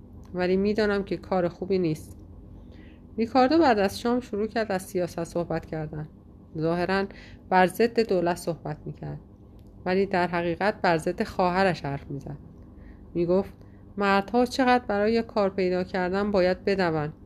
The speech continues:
ولی زنها فوراً کار پیدا می‌کنند. از کلمات او بدجنسی به خصوصی را درک کردم.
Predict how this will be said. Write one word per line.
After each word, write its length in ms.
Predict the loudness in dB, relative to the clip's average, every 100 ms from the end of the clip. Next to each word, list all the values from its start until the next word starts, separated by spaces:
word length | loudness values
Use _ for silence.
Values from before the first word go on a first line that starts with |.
| -8 -2
ولی 200 | 2 4
زنها 420 | 4 4 2 0
فوراً 520 | -2 -2 0 2 2
کار 240 | 2 -2
پیدا 300 | -2 -4 -4
می‌کنند. 440 | -6 -8 -8 -10 -10 -16 -20 -20 -20 -20 -20 -20 -20 -20 -20 -18 -10 -8
از 160 | -4
کلمات 460 | 2 4 6 4 4
او 200 | 4 4
بدجنسی 640 | 4 2 2 -4 -2 0
به 100 | 0
خصوصی 440 | 0 -6 -6 -6 -4
را 120 | -2
درک 320 | 0 -2 -4
کردم. 400 | -6 -6 -6